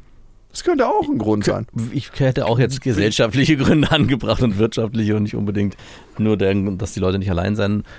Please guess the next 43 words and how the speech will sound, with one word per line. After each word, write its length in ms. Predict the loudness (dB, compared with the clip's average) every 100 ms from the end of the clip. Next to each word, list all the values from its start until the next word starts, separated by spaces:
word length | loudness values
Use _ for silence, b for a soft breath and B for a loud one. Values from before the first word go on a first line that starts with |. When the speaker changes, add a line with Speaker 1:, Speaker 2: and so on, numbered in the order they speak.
| B
Speaker 2:
wollen. 180 | -2 0
Aber 140 | 0 0
ich 60 |
meine, 180 | 0 0 B B B -10
das 200 | -8 -4
einzige 320 | -4 -4 -4
Zeitalter, 420 | -2 -2 -2 -2
was 140 | -4
vorher 240 | -4 -2 -2
das, 140 | -4
glaub 120 | -4
ich, 60 | -4
mal 80 | -4
probiert 300 | -4 -4 -4
hat, 200 | -6 -6
was 140 | -8
auch 160 | -10 -10
gescheitert 400 | -4 -2 -2 -4
ist, 100 | -2
war 240 | 0 0
das 180 | -2 -4
Römische 300 | -4 -2 0
Reich. 240 | 0 0
Die 140 | 0 -2
haben 240 | -2 -2
sich 160 | -4 -4
ja 80 | -4
auch 160 | -4
sehr 160 | -4 -4
auf 120 | -4
Großstädte 500 | -4 -4 -4 -4 -4 B B B -6
konzentriert 460 | -4 -4 -2 -2
und 100 | -2
das 140 | -4 -8
ist 180 | -10
zusammengebrochen 540 | -6 -2 -2 -2 -6 -4
und 80 | 0
dann 160 | 0
alles 260 | 0 -4 -2
wieder 220 | 0 -2 B B B B
sehr 200 | -2 0
verländlicht 640 | 0 0 0 -2 -6 -10 -6
worden. 340 | -2 -2 -4